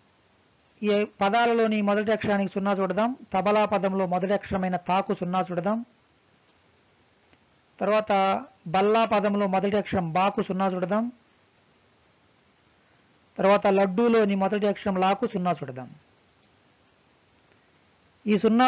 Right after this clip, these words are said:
చుట్టిన మూడు అక్షరాలను ఇక్కడ రాద్దాం. ముందు తా కదా, తా, తర్వాత బా, తర్వాత లా. ఈ మూడు అక్షరాలని కలిపి చదివితే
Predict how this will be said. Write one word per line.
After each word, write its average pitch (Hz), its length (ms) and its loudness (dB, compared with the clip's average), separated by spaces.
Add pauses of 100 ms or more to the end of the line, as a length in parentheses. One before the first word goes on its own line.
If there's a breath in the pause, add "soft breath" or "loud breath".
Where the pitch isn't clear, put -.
(120)
చుట్టిన 240 240 -2
మూడు 226 280 4
అక్షరాలను 226 480 0
ఇక్కడ 202 260 -2
రాద్దాం. 196 400 0 (1000)
ముందు 208 260 0
తా 202 260 2
కదా, 214 380 0 (440)
తా, 180 440 2 (720)
తర్వాత 202 260 0
బా, 180 680 2 (1300)
తర్వాత 208 320 2
లా. 156 380 2 (1120)
ఈ 196 80 -4
మూడు 214 240 0
అక్షరాలని 220 420 0
కలిపి 202 360 -2
చదివితే 190 580 0